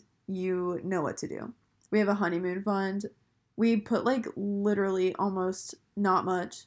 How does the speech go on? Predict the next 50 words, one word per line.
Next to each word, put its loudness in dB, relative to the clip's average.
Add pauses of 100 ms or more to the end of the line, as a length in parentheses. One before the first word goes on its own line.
or 0
nothing -2
on -2
our -2
registry. -2 (460)
We -2
had -2
to -2
put 0
some 4
things 2
'cause -2
some 0
people 0
like 0
to -4
buy 0
stuff, -4
and -4
I'm -6
so -2
thankful -6
for -4
all 0
this -2
stuff, -2
but -4
also 0
we 2
just -2 (200)
don't 0
really 0
need -4
much -6
stuff. -6 (580)
Also, 4
for 0
moving 2
all 2
the 0
time, -4
it's, -4 (220)
think 0
about 2
how 2
hard 0
it -2
is -2
to -6
just -6